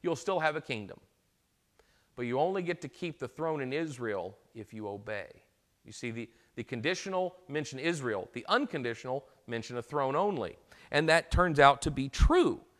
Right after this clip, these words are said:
because you follow the arc of time, and David's line does still have a throne, and it's in Judah.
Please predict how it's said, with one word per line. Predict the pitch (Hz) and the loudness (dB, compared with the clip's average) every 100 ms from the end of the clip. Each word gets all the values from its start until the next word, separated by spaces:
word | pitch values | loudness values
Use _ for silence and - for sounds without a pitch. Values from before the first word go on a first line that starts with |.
| _ _ _ - | _ _ _ 2
because | 151 - 151 156 143 - _ | 2 8 8 8 0 -14 _
you | - 143 | -10 -10
follow | - 147 165 170 | 0 2 4 2
the | 160 | 0
arc | 131 139 156 | 2 4 2
of | 143 - | -4 -8
time, | - 226 190 117 131 170 160 | -4 0 0 0 -4 -8 -8
and | 147 151 | -6 -2
David's | 131 151 170 165 - | 0 0 0 -4 -8
line | 107 123 139 160 120 | -2 0 0 -2 2
does | 156 254 233 | 6 6 2
still | - 151 | -2 0
have | 135 123 | 0 0
a | 110 | -2
throne, | 113 107 107 131 151 _ _ _ _ _ | -2 -2 -2 -4 -10 _ _ _ _ _
and | 107 110 | -12 -10
it's | 123 - | -10 -10
in | 131 123 | -10 -8
Judah. | 113 113 - | -6 -6 -8